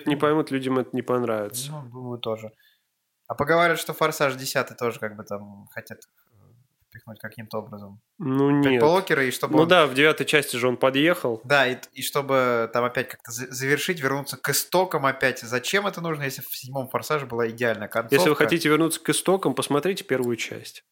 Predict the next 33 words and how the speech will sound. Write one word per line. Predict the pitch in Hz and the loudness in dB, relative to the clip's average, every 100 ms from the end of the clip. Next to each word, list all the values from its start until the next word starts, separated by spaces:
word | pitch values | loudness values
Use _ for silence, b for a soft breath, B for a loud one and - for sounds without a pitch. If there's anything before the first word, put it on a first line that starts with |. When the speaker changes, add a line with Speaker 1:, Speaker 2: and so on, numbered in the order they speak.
| _ 131 | _ -8
Speaker 2:
Да, | 123 110 | -4 -4
просто | 104 101 107 | -6 -12 -16
и | |
все. | 110 - 110 | -18 -12 -8
А | |
зачем | 123 175 170 | -4 -2 -2
еще | 143 135 | -2 -4
возвращать | 123 127 135 127 | -4 -4 -4 -6
Пол | 120 | -2
Уокер | 143 165 120 | -2 -2 -8
для | 113 | -6
того, | 117 117 | -2 -2
чтобы | - - | -4 -10
там | 113 | -6
потом | 113 113 | -6 -6
какую-то | - 110 | -10 -14
концовку | - 113 113 104 - | -8 -6 -8 -12 -14
опять | - 101 | -14 -14
сделать? | 139 98 | -10 -10
Для-, | 107 104 | -8 -6
тогда | 131 131 147 | -2 0 0
с-, | - - | -2 -10
с-, | 120 120 | -12 -4
концовка | 135 123 139 - | -4 -2 -4 -6
седьмого | 127 165 160 | -10 -6 -6
фильма | 127 117 | -8 -10
просто | 120 123 - | -6 -6 -4
теряет | 113 110 | -4 -6
свой | 110 | -12
смысл | 107 104 98 104 | -18 -18 -20 -16
напрочь. | 107 101 - 101 | -12 -12 -12 -16
Это | 110 - | -16 -16
бред. | 113 - | -16 -16